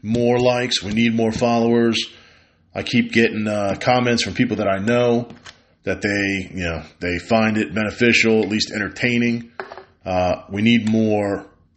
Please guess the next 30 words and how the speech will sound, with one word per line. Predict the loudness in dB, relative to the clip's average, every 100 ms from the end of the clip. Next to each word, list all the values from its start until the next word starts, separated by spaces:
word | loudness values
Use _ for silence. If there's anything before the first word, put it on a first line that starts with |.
| _ -12
you | -10
know, | -4
recommendations. | -4 -4 -4 -2 0 0 -4
If | -4
you | -2
like | 2 2 4
it, | 0 0 -10 _ _ _ _ _ _ -2
put | 0
something | 2 2 2
on | 0
iTunes, | 0 0 0 0 0 -2 -2 -4
just | -2 0
saying | 2 2
that | 0
you | 0
like | 0 0 0
it. | -2 -2 -8 _ -20 _ -8
Uh, | -6 -6
if | -4
you | 0
hate | 4 4 4
it, | 0 -4
put | -4 0
something | 0 0
on | 0
iTunes | 0 0 -2 -2 -2
that | -2
you | 0
hate | 0 0
it. | 0 -4